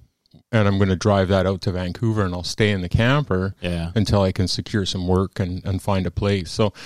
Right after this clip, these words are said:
Speaker 1: when I used to live in Vancouver, I always had roommates.
Speaker 2: Mm.
Speaker 1: So, you know, it'd be nice to have my own little space out there until I get settled somewhere. And this gives me the versatility to move around too while I'm there,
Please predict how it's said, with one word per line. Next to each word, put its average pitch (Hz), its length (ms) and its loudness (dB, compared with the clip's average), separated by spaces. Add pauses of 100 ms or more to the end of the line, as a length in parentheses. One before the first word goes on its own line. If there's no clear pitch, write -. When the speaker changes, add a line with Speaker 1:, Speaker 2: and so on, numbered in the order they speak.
(160)
Speaker 1:
when 139 160 4
I 175 40 8
used 170 220 6
to 131 60 4
live 107 160 6
in 98 80 4
Vancouver, 95 680 4 (100)
I 104 80 2
always 101 240 4
had 92 180 2
roommates. - 540 0 (140)
Speaker 2:
Mm. 95 220 -4
Speaker 1:
So, 90 440 2 (320)
you 120 100 6
know, 131 80 8
it'd 143 120 6
be 156 80 4
nice 139 340 4
to 107 120 4
have 107 260 4
my 98 160 4
own 110 200 6
little 98 220 6
space 104 520 2
out 95 220 4
there 95 500 4
until 98 300 2
I 95 100 4
get 90 160 0
settled 101 360 2
somewhere. 98 380 4
And 117 120 6
this - 120 2
gives 143 220 6
me 147 120 8
the 117 100 8
versatility 110 760 6
to 98 80 6
move 101 240 6
around 92 580 4
too 107 240 4
while 95 180 4
I'm 101 140 2
there, 135 300 4